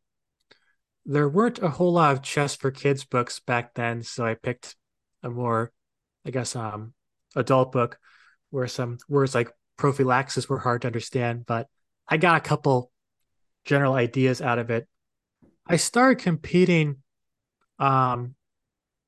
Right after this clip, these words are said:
probably less than a year afterwards. There was a tournament for elementary school kids, and I, I finished at, um,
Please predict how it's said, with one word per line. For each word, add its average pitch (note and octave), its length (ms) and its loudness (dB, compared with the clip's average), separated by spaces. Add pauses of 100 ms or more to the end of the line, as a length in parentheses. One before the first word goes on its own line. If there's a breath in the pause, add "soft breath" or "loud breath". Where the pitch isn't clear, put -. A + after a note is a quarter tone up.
probably F#3+ 280 2
less C#3+ 440 -2
than D#3 160 -6
a C3 40 -2
year C3+ 260 0
afterwards. B2 640 -2 (680)
There B2+ 100 -4
was B2 160 -2
a A#2+ 60 -2
tournament B2 460 -6 (120)
for A#2 280 -2 (460)
elementary C3 420 2
school A#2 280 -2
kids, - 440 -6 (1040)
and A#2 340 -4
I, A2+ 260 -2 (1000)
I C#3 120 0
finished C#3+ 480 0
at, A#2+ 220 0
um, A2 340 -6